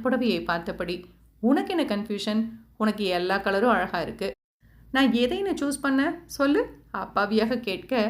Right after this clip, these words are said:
அவளோ நாணம் கொள்ள இருவரும் தங்களை மறந்து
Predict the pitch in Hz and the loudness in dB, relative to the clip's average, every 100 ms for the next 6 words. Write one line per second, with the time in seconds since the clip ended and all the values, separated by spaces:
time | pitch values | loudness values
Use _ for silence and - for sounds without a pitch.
0 | 220 - - 233 285 320 254 170 190 233 | -2 -10 0 2 4 4 2 0 0 0
1 | 226 185 196 202 - 226 240 277 277 277 | 0 -2 0 -2 0 0 2 2 2 2
2 | 202 247 247 196 180 196 | 2 2 2 0 -2 0